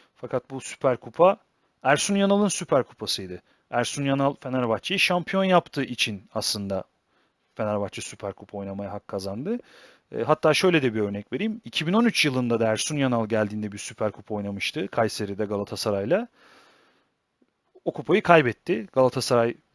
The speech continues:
kazanmıştı. Fakat o kupayı kazansaydı da o kupa Aykut Kocaman'ın kupası olacaktı. Çünkü Aykut Kocaman'la Türkiye Kupası'nı kazandığı için Fenerbahçe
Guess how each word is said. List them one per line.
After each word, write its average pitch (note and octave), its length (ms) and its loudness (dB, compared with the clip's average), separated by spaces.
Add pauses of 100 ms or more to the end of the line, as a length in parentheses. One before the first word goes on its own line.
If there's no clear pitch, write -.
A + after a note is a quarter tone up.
(140)
kazanmıştı. G#2+ 680 -2 (340)
Fakat F#3 280 2
o G3 100 -2
kupayı F#3 340 2
kazansaydı F3+ 680 6
da A#3 60 0
o A#3+ 120 2
kupa A#3+ 260 0
Aykut A3 240 2
Kocaman'ın G3 500 4
kupası A2+ 380 -4
olacaktı. G2 420 -6
Çünkü - 320 -6 (800)
Aykut C3 240 0
Kocaman'la D3 480 0
Türkiye E3+ 320 -6
Kupası'nı A#2+ 420 -6
kazandığı A2 420 -2
için G2+ 180 -10
Fenerbahçe G#2 680 -4